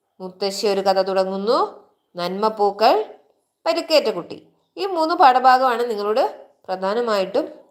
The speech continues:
പഠിക്കാൻ പറഞ്ഞിട്ടുള്ളത്. അപ്പൊ എല്ലാവരും ഇതൊക്കെ പഠിച്ചിട്ടുണ്ടാവും എന്ന് കരുതുന്നു. അപ്പം കനിവായ് നിലാവായ് എന്ന പാഠഭാഗത്തിൻ്റെ ചില ക്വസ്റ്റ്യൻസ് അല്ലെങ്കിൽ അതിൽ നിന്നും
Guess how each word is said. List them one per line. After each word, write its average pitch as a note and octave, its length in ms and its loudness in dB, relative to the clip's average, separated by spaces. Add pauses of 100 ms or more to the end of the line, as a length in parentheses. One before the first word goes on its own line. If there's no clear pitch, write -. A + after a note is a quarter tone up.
(160)
പഠിക്കാൻ C#4+ 360 0
പറഞ്ഞിട്ടുള്ളത്. F3+ 560 -2 (380)
അപ്പൊ F#3+ 120 -4
എല്ലാവരും A#3+ 480 2 (440)
ഇതൊക്കെ G#3 220 -8
പഠിച്ചിട്ടുണ്ടാവും G3+ 600 -2
എന്ന് G3+ 160 -6
കരുതുന്നു. G3+ 460 -2 (1040)
അപ്പം C4+ 220 0 (580)
കനിവായ് D#4+ 560 2 (360)
നിലാവായ് G#3 600 2 (640)
എന്ന G#3 200 -6
പാഠഭാഗത്തിൻ്റെ E3+ 840 -2 (1300)
ചില F4 140 0
ക്വസ്റ്റ്യൻസ് C4+ 640 0 (180)
അല്ലെങ്കിൽ A#3+ 360 2
അതിൽ A#3 220 0
നിന്നും B3 280 -2